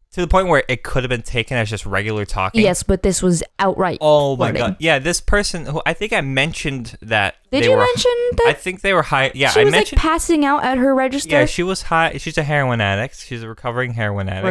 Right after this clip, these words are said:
Speaker 2: Recovering.
Speaker 1: She's getting methadone and all that. Yeah, which does jack shit, but, um, not jack shit. I mean, there's some people who are successful with using methadone, but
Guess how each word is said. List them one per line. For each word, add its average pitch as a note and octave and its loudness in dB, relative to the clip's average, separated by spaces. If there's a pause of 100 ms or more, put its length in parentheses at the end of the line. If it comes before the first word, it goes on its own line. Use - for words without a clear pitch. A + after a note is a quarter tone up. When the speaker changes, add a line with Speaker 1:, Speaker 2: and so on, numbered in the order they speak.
Speaker 2:
Recovering. F3 0 (640)
Speaker 1:
She's D3+ -14
getting D3 2
methadone A2 0
and G2 -2
all F#2 -4
that. F2+ -2
Yeah, F#2 -8 (600)
which - -6 (420)
does - -6 (380)
jack G2 -6
shit, F#2+ -4
but, F2+ -4 (1120)
um, A#2 2 (840)
not G#3 0
jack C3 0
shit. - 0
I D#3 2
mean, F3 -2
there's F#3 -2
some F3+ -2
people C3+ 0
who A#2+ 2
are A2+ 0
successful G#2+ -6
with G2 -4
using G#2 -6
methadone, F2+ -10 (160)
but G2 -2